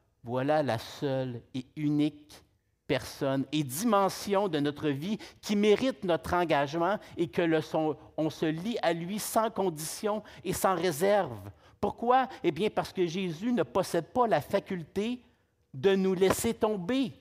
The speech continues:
Contrairement aux attraits parfois si trompeurs de ce monde, je ne perds rien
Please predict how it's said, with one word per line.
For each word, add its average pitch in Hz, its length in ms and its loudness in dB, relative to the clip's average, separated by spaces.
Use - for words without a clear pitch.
Contrairement 208 800 2
aux 151 180 0
attraits 196 340 0
parfois 165 320 0
si - 140 -10
trompeurs 175 480 0
de 147 100 -2
ce 135 140 -4
monde, 143 500 0
je 135 140 -2
ne 170 180 2
perds 196 480 2
rien 165 460 -4